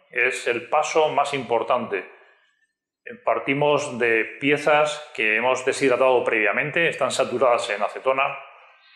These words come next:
y en esta fase de impregnación vamos a sustituir esa acetona por un polímero, en este caso una silicona,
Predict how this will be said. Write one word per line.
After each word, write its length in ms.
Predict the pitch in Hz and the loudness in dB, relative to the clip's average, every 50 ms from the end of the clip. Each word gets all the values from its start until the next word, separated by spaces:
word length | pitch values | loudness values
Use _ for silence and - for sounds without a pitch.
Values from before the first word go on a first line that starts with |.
| _ _ _ _ - - - _ _ _ | _ _ _ _ -20 -20 -20 _ _ _
y 160 | - 160 139 131 | -14 -10 -8 -6
en 100 | 127 139 | -4 -4
esta 240 | 147 - - 151 | -2 0 0 0
fase 320 | - - 170 160 - 151 131 | 0 0 0 0 2 2 2
de 460 | 123 123 117 110 107 101 95 - - | 4 4 4 2 2 0 -2 -4 -10
impregnación 760 | - 120 113 165 170 165 156 135 - - 143 139 139 143 139 - - - - - - - _ - | -14 -6 -2 -2 0 0 0 0 0 0 0 0 0 0 -4 -10 -14 -20 -20 -20 -20 -20 _ -2
vamos 280 | 147 135 143 170 165 175 | 0 2 2 2 2 2
a 60 | 160 | 2
sustituir 640 | 156 151 151 - 160 127 110 127 131 127 117 113 113 | 0 -2 -4 -6 -8 -6 -2 0 0 2 2 2 0
esa 220 | 110 110 117 110 | 0 0 0 0
acetona 580 | - - 107 - 127 127 131 135 139 - - - - - - - _ _ _ - | 0 -2 -2 -4 -2 0 0 0 0 -2 -6 -14 -18 -20 -20 -20 _ _ _ -2
por 200 | 131 113 117 131 | 0 2 4 4
un 680 | 143 147 151 151 151 151 151 151 151 147 - - _ | 4 4 2 -2 -6 -8 -8 -10 -12 -14 -16 -8 _
polímero, 420 | - 120 131 131 123 107 95 95 | -2 0 0 0 0 0 -2 -2
en 60 | 98 | -2
este 180 | 101 - - 113 | -4 -6 -4 0
caso 240 | 127 135 135 - 147 | 0 0 2 2 2
una 200 | 135 131 120 113 | 2 2 0 0
silicona, 840 | - - 120 110 113 110 - 156 165 175 190 202 208 - - - | -2 -4 -8 -6 -6 -2 2 2 2 2 0 -2 -4 -8 -16 -20